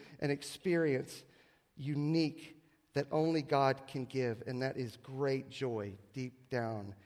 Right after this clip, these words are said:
in our souls and our spirit. Well, that's gotta be some good news, right? This has gotta be good because, I mean, come on, this is, this is quite a setup that the angel gives. Well,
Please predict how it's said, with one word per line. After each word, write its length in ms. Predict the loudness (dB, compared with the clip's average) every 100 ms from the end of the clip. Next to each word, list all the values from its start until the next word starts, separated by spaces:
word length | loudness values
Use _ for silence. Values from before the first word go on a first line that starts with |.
| -20 _ -12
in 120 | -8
our 140 | -8
souls 540 | -8 -4 0 0 -2 -6
and 120 | -6
our 100 | -8
spirit. 520 | -10 -8 -6 -4 -8 -14 _ _ _ _ _ _ _ _ _
Well, 140 | -6
that's 140 | -4 -4
gotta 200 | -4 -4
be 140 | -8
some 180 | -8 -10
good 160 | -8 -8
news, 380 | -8 -10 -10
right? 220 | -8 -8 -10 -18 -20 -20 -20 -20 _ _ _
This 280 | -8 -8 -6
has 140 | -2
gotta 240 | 4 4 4
be 120 | -2
good 300 | 0 -2 -2 -10
because, 680 | -12 -4 -2 -2 -6 -16 -20 -20 _ _ _ _ -14
I 20 |
mean, 100 | -12
come 220 | -10 -6 -4
on, 240 | -4 -6
this 200 | -12 -12
is, 220 | -16 -18 -20 -20 -20 -20 -20 -20 -20 -20 _ -10
this 140 | -6
is 100 | -6
quite 280 | 2 4 4
a 40 |
setup 440 | 2 4 6 6 0
that 100 | -6
the 160 | -2
angel 220 | -2 -4
gives. 400 | -2 4 4 2
Well, 320 | 2 4 4